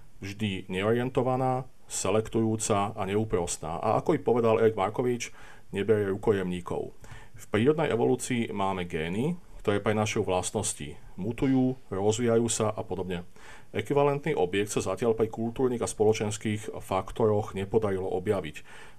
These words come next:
Memetika prišla so známym odkazom na mémy a memplexy, ktoré majú zodpovedať génom a cistrónom. Avšak celkom slabá je v prediktabilite, navyše spája do memplexu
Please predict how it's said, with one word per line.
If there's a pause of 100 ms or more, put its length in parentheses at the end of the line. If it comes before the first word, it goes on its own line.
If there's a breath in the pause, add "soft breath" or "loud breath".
(120)
Memetika
prišla
so
známym
odkazom
na
mémy
a
memplexy, (400 loud breath)
ktoré
majú
zodpovedať
génom
a
cistrónom. (400 loud breath)
Avšak
celkom
slabá
je
v
prediktabilite, (460 loud breath)
navyše
spája
do
memplexu